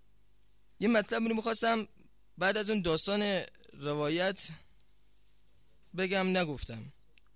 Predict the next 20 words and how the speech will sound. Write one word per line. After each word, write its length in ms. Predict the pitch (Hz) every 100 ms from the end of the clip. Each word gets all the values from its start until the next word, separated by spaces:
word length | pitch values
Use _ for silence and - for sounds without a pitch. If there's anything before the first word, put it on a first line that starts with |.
| -
الان 240 | 151 151
می‌گم. 300 | 123 117 135 - - - - - - - - - - - - - - - - - - - - - - - - - - - - - - - - - - - - - - - - - -
از 320 | 190 220 214 -
آیات 340 | 196 208 208
اعظام 580 | 190 190 180 185 180 180 -
حضرت 380 | 160 165 185 180
آیت 280 | 175 180
الله 240 | 175 175 180
خامنه‌ای 720 | - 175 165 165 170 170 170 - - - - - - - - - - - - - - - - - - 147
و 360 | 165 170 160 101 - - 147 135
دیگر 300 | 139 160 170 165 151 -
آیات، 500 | 156 156 156 151 - - - - 185
همچون 460 | 131 147 160 151 127
آیت 280 | 131 131
الله 100 | 139
مکارم 380 | 147 131 - 131
شیرازی، 320 | 127 139 139
سوال 280 | 151 156 170
شده 220 | 175 175
که 380 | 180 180 185 180